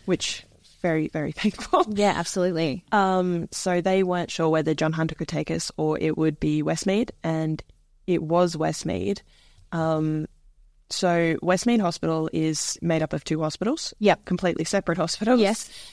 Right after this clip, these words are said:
Speaker 1: So I was put into the adults hospital, uh, in the maternity ward, and Lily was taken straight to the nicu,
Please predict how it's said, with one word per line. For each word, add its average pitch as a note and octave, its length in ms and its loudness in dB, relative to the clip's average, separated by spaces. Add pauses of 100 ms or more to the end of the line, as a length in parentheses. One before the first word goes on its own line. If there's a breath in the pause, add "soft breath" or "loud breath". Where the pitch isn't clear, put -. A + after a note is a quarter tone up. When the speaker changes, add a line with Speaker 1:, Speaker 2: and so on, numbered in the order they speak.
Speaker 1:
So F3 260 2
I F3 140 4
was G#3 160 2
put - 460 -2 (100)
into D#3+ 460 -2
the D3+ 120 0
adults D#3+ 420 2
hospital, D#3 680 -2
uh, D3+ 280 -2
in D3+ 240 0
the D3+ 140 2
maternity D#3+ 460 0
ward, D#3 260 0
and D#3 200 0
Lily D#3+ 200 0
was D#3 120 -2
taken D3+ 320 -2
straight - 240 -2
to - 80 -6
the D#3 100 0
nicu, D#3 400 -2